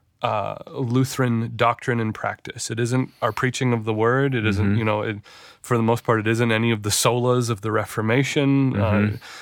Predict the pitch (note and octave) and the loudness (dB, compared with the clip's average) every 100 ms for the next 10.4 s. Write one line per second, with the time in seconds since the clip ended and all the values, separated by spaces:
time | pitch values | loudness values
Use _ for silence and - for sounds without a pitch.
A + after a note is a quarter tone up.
0 | - - G2+ A2+ A#2 A2+ G#2 A2+ A2+ G#2 | -6 -2 -2 0 0 0 -2 0 2 0
1 | G2 A#2+ C3+ G#2+ D3+ E3+ - C3+ - A#2 | 0 0 0 2 2 2 0 -6 -2 -2
2 | A2+ A#2 C3+ - A#2 A2 A2+ C3 A#2 B2+ | -2 -4 -8 -10 -10 -8 -6 -2 2 2
3 | E3 - B2 - A2 A2+ G#2+ - A2+ G#2+ | 2 0 -4 -2 0 0 -4 -2 0 0
4 | G#2 - - - - _ - C3 B2+ A#2+ | -2 -8 -20 -20 -20 _ 0 4 4 2
5 | A2+ A2+ - A2 G#2+ - A#2 A2+ A#2 - | 0 0 -2 -2 -2 -2 0 0 0 -2
6 | - B2 B2 - - B2 A#2+ A2+ A#2 A2+ | 2 4 2 0 0 2 4 2 2 0
7 | G2+ G#2 A2+ A#2 A2 A2+ C3+ - C#3+ - | 0 2 4 2 2 2 0 -2 -2 0
8 | B2+ B2+ C3+ C3 C3+ B2+ A#2 A#2+ A#2+ G#2+ | -2 0 0 2 2 2 2 0 0 0
9 | A2 A#2 A#2+ A2+ G#2 G2+ G#2+ B2 G#2 A2 | 2 2 2 0 0 -2 0 0 0 2
10 | A#2 D#3+ F#3 - | 2 2 -2 -10